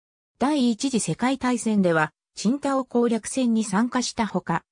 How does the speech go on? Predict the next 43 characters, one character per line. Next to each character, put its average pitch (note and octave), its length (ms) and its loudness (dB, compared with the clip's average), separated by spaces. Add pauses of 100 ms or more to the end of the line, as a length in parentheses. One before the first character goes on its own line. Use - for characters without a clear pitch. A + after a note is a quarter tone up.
(140)
主 D4+ 240 2
に F3+ 120 2
測 D#3+ 300 -4
量 C#4+ 220 2
任 C4+ 160 0
務 G#3+ 140 2
に E3+ 160 2
従 G3+ 260 0
事 D#3 160 -4
し - 100 -10
た。 - 200 -14 (400)
千 D4+ 280 -2
八 F3+ 220 -2 (100)
百 - 260 -4
九 C4+ 240 0
十 G3 200 2
八 F#3 320 0
年、 D#3+ 260 0 (220)
イ E3+ 100 -2
ギ A3+ 160 2
リ C#4+ 100 0
ス - 140 -4
の C#4+ 140 -2
ス - 140 -6
コ - 120 -6
ッ C#4 100 -6
ト D4 120 -2
社 A#3 160 0
で F3 100 2
浸 D#3+ 260 0
水。 D#3+ 380 -4 (400)
六 F#3+ 300 0
月 D#4 300 -4
に C4+ 160 0
竣 A3+ 260 0
工。 G3 420 0 (540)
千 D4+ 260 -2
九 C#4+ 240 -2
百 G#3 300 -2
四 E3 160 0
年 G#3 240 4
二 F#3+ 160 4
月 A3+ 260 0